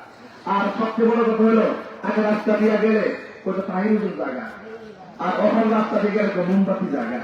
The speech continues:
তাহলে মোমবাতি মার্কা কিন্তু কত জনপ্রিয় হয়ে গেছে।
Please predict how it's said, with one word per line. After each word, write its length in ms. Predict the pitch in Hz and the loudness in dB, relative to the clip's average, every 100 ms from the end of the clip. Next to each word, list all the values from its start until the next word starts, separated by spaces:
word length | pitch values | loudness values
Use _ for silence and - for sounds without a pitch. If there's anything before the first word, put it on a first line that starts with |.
| - - - 698 - 762 762 762 - - - - - | -10 -12 -8 -2 2 4 2 2 2 4 4 2 2
তাহলে 160 | 226 226 | 4 8
মোমবাতি 480 | 247 277 269 - 269 | 8 6 4 2 2
মার্কা 300 | 269 269 233 | 2 2 2
কিন্তু 240 | 269 269 | 4 4
কত 260 | 269 262 247 | 2 2 2
জনপ্রিয় 360 | 277 262 262 | 2 2 2
হয়ে 140 | 254 254 | 2 4
গেছে। 480 | 262 247 247 185 | 2 2 2 0